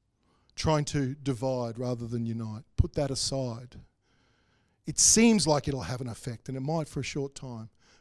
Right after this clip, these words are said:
but it will rob, kill, and destroy you of your humanity. It's a challenging,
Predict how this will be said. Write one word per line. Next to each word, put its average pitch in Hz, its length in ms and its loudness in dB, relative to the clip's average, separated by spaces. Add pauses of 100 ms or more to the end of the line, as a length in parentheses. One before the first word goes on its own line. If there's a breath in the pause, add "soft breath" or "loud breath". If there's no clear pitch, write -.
but 131 160 -6
it 151 180 -8
will 127 180 -4
rob, 127 400 -4
kill, 127 420 -8
and 120 120 -4
destroy 123 500 -6
you 117 260 -6
of 113 80 -10
your 117 260 -6
humanity. 123 540 -8 (4000 soft breath)
It's - 180 -8
a - 40 -12
challenging, 110 580 -4